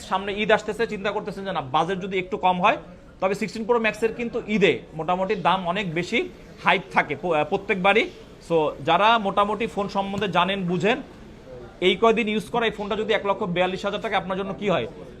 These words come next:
সুইটেবল হয়, তাইলেই আপনি আমাদের সাথে অনলাইনে আমাদের হ-, হটলাইন নাম্বারে যোগাযোগ করে বুকিং করুন। আপনি চাইলে ফিজিক্যালি শপে এসেও নিতে পারবেন, অথবা আপনি চাইলে কুরিয়ারের মাধ্যমে নিতে পারবেন। আল্লাহ হাফেজ। আসসালামু আলাইকুম। আহ, এটা হচ্ছে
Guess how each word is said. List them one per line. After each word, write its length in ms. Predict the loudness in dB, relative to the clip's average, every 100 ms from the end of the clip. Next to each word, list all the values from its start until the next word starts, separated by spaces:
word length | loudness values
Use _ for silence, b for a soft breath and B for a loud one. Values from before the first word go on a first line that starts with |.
| -18 -2
সুইটেবল 420 | 2 4 6 6
হয়, 140 | 4
তাইলেই 280 | 2 2 4
আপনি 200 | 2 2
আমাদের 180 | -2 0
সাথে 280 | -4 -2 -2
অনলাইনে 500 | 0 0 0 0 -4 -8
আমাদের 360 | -8 -4 0 0
হ-, 220 | 0 -4 -2
হটলাইন 300 | -2 0 0
নাম্বারে 320 | 0 0 -2
যোগাযোগ 320 | 0 -2 -2
করে 120 | -4
বুকিং 280 | -4 -4 -4
করুন। 220 | 0 0 0 -6 -20 -10
আপনি 220 | -10 -8 -2
চাইলে 180 | -2
ফিজিক্যালি 420 | -2 -4 -4 -4 -2
শপে 240 | -2 -2
এসেও 160 | -4 -4
নিতে 160 | -2
পারবেন, 260 | 0 0 -2 -4 -18 -10
অথবা 300 | -2 0 2
আপনি 180 | 2 0
চাইলে 320 | -4 -2 -2 -6 -16 -6
কুরিয়ারের 300 | 2 2 4
মাধ্যমে 320 | 0 0 -4
নিতে 140 | -4
পারবেন। 280 | -4 -4 -8 -14 -18 -10
আল্লাহ 200 | -4 -2
হাফেজ। 200 | -4 -10 -18 -20 -20 -20 -20 -20 -20 _ -16 -14 -14 -16 -18 -20 -20 -16
আসসালামু 340 | -14 -4 -2 -2
আলাইকুম। 340 | -6 -4 -4
আহ, 1300 | -4 -10 -14 -12 -12 -14 -16 -16 -10 -6 -4 -4 -4
এটা 140 | -2 -2
হচ্ছে 340 | -2 -4 -4